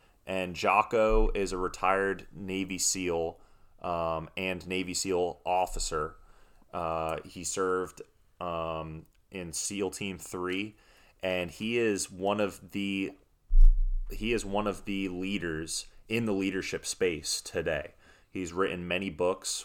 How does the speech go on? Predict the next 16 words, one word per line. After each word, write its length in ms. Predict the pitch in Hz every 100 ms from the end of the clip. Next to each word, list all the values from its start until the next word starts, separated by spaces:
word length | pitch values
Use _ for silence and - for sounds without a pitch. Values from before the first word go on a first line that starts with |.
| -
with 460 | 90 87 85 -
some 260 | - 95 87
of 260 | 87 82 -
his 340 | 87 92 85
compadres 920 | 78 87 76 87 90 90 95 95 92
from 340 | - 92 90 87
the 60 |
seal 320 | 80 101 101 98
teams, 600 | - 101 104 107 - - - - - -
um, 360 | 87 85 82 85
one 160 | 87
of 60 | 87
them 120 | 85
being 320 | 87 85 82
Leif 300 | 82 85 -
Babin. 520 | 82 80 87 92 101